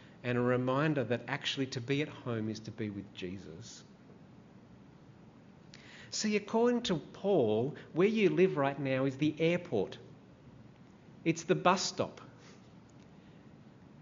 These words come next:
Uh, do you ever go and sit on the bus stop out the front of college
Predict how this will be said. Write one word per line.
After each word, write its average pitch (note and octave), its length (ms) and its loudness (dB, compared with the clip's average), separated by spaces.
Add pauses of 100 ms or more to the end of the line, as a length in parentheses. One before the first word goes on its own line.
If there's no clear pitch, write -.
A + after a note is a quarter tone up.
(300)
Uh, F3+ 100 -2 (140)
do F3 100 2
you G3+ 100 12
ever A#3+ 140 8
go F3+ 180 8
and D3+ 100 6
sit - 420 2
on D3 120 2
the C3 60 2
bus D3 260 4
stop D#3+ 260 -2
out C#3 140 -2
the F3 80 2
front D3 220 0
of A#2 100 -4
college D3 500 -2